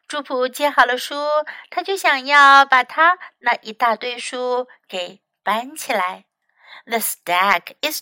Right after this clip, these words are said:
too heavy.可是这堆书呀，太重了。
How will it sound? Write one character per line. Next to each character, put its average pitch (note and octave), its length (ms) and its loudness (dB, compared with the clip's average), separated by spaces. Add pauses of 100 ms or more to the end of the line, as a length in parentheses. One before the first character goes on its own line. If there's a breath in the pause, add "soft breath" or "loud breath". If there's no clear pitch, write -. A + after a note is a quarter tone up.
too F#4 280 0
heavy. E4 1000 4 (340 loud breath)
可 D4 180 -4
是 D4+ 280 -2
这 D4 160 -8
堆 D4 180 -6
书 D#4 280 -8
呀， C#4 280 2 (220 soft breath)
太 G4+ 200 -2
重 G#4 220 -6 (300)
了。 G3+ 340 -6